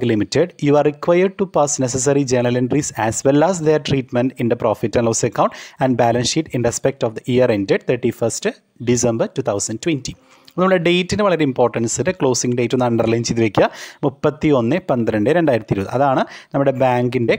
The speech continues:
ക്ലോസിംഗ് ഡേറ്റ്. ഒരു discount ചെയ്തിരിക്കുന്ന ബില്ലുകളൊക്കെ നമുക്ക് തന്നിട്ടുണ്ട്. അതിൻ്റെ ഡേറ്റ് തന്നിട്ടുണ്ട്, അതിൻ്റെ percentage, discount percentage തന്നിട്ടുണ്ട്, amount തന്നിട്ടുണ്ട്, എത്ര മാസത്തെ ബില്ലാണെന്ന് പറഞ്ഞിട്ടുണ്ട്. അപ്പോൾ ഫസ്റ്റ് ബില്ല് നമുക്ക് നോക്കാം. ഇരുപത്തിമൂന്ന് പന്ത്രണ്ട് രണ്ടായിരത്തി ഇരുപതിലെ ബില്ലാണ്.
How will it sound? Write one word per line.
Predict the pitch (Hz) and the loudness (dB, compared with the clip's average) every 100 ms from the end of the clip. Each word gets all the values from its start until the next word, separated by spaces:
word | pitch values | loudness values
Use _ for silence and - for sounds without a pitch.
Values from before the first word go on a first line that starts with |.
| - | 0
ക്ലോസിംഗ് | 127 110 113 120 | 0 0 -2 0
ഡേറ്റ്. | 185 - 92 _ _ _ - | 0 -2 -10 _ _ _ -4
ഒരു | 208 | 0
discount | 214 - 208 202 | 2 2 2 2
ചെയ്തിരിക്കുന്ന | 196 190 185 175 | 2 2 2 2
ബില്ലുകളൊക്കെ | 180 165 160 160 156 | 2 2 2 2 0
നമുക്ക് | 147 | 0
തന്നിട്ടുണ്ട്. | 143 131 127 139 135 | 0 0 2 0 0
അതിൻ്റെ | 131 139 135 147 | 0 2 2 2
ഡേറ്റ് | 139 131 131 143 | 2 2 0 -2
തന്നിട്ടുണ്ട്, | 143 135 131 127 135 127 | -2 0 -2 0 0 -2
അതിൻ്റെ | 117 131 131 | 0 0 0
percentage, | 117 - 113 113 107 | 0 0 -2 0 0
discount | 113 - 127 131 | -2 -2 -2 0
percentage | 131 123 127 127 131 | 0 0 0 0 -2
തന്നിട്ടുണ്ട്, | 135 123 127 151 | -2 -2 -2 0
amount | 120 113 117 123 | 0 0 0 0
തന്നിട്ടുണ്ട്, | 127 117 117 196 - - - 170 | -2 -2 0 0 -2 -16 -4 -2
എത്ര | 190 185 | 2 2
മാസത്തെ | 160 147 151 | 2 2 0
ബില്ലാണെന്ന് | 135 123 117 - | 2 2 0 0
പറഞ്ഞിട്ടുണ്ട്. | - - 107 | 0 0 0
അപ്പോൾ | 139 170 | 0 -2
ഫസ്റ്റ് | - - 175 | -2 -2 0
ബില്ല് | 160 151 | 2 2
നമുക്ക് | 139 143 | 2 0
നോക്കാം. | 117 - 135 - - 170 | 0 0 -2 -8 -6 0
ഇരുപത്തിമൂന്ന് | 156 156 - 160 151 156 165 | 2 2 2 0 2 0 0
പന്ത്രണ്ട് | 156 143 139 139 | 0 2 2 2
രണ്ടായിരത്തി | 139 127 127 123 | 4 2 2 0
ഇരുപതിലെ | 123 123 120 127 | 2 2 2 0
ബില്ലാണ്. | 120 113 107 | 2 0 0